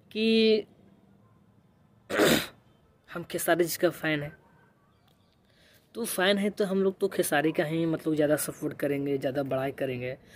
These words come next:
और जो पवन जी का फैन होंगे वो तो पवन जी का बड़ाई करेंगे, पवन जी की चर्चा करेंगे, उनकी अच्छाइयाँ को बताएंगे।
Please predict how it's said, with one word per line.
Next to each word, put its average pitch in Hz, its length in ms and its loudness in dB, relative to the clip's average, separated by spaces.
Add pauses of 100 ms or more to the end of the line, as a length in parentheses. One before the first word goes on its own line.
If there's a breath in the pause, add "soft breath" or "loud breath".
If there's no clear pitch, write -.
(220 loud breath)
और 156 120 4
जो 175 180 4
पवन 180 420 6
जी 240 100 6
का 226 160 8
फैन 190 300 4
होंगे 202 200 6
वो 208 100 4
तो 208 140 4
पवन 185 340 4
जी 180 80 0
का 180 140 2
बड़ाई 165 260 6
करेंगे, 160 540 0 (380 soft breath)
पवन 196 260 8
जी 196 80 6
की 190 160 -4
चर्चा 185 380 4
करेंगे, 175 440 6
उनकी 202 560 2
अच्छाइयाँ 185 580 4
को 196 120 8
बताएंगे। 175 680 6